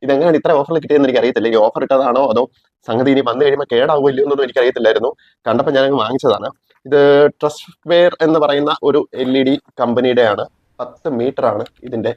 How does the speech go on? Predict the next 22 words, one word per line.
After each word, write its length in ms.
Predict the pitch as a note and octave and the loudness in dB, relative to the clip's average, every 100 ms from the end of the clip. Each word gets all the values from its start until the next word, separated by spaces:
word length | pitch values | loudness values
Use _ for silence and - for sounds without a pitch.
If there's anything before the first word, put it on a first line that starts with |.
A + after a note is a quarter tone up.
| A#2+ | -6
ലെങ്ത് 300 | A2 A#2 B2+ | -4 -4 0
വരുന്നത്. 320 | G#2 G2+ G#2+ - _ _ _ | -2 -2 -6 -8 _ _ _
ദാ 80 | A2 | -4
ഈ 120 | A2 | -2
ഒരു 140 | A2+ - | 0 -4
എൽ 160 | A2 G#2+ | -4 -4
ഇ 40 | |
ഡി 80 | A2+ | -4
സ്ട്രിപ്പ്. 360 | - G2+ G2+ - _ _ | -6 -12 -12 -14 _ _
ഇതിനകത്ത്, 520 | A#2 B2 A2+ A2 C#3 - - | -4 0 0 -2 -8 -8 -10
ആ, 280 | G#2+ G#2+ G#2 - _ _ _ _ _ _ | -6 -6 -8 -20 _ _ _ _ _ _
സീലിംഗ് 400 | B2 C3+ C#3+ D3 - | -2 0 0 -2 -6
കൊടുത്തിട്ടുണ്ട്. 480 | B2+ G#2+ A#2+ G#2 G#2 C3 _ - | -10 -8 -8 -4 -4 -4 _ -6
അതായത് 340 | A2 A2 A#2 | -2 0 -2
ഇത് 100 | B2+ - | -4 -2
കവേർഡ് 300 | G#2+ B2 B2+ | 0 2 2
ആണ് 200 | G#2 G#2 | 0 -2
ലൈറ്റ്. 220 | G2+ F#2+ | -4 -4
ഇതിന്റെ 280 | A#2+ A2 A2 | -6 -2 -2
പൊടിയൊക്കെ 320 | A2 A#2 A2 | -2 -2 -2
തട്ടിയാലും 340 | G2+ G2+ G#2+ A2 | -4 -6 -4 -2
കുഴപ്പമൊന്നുമില്ല. 560 | G#2 A2 G#2+ G2+ - | -2 -2 -2 -2 -6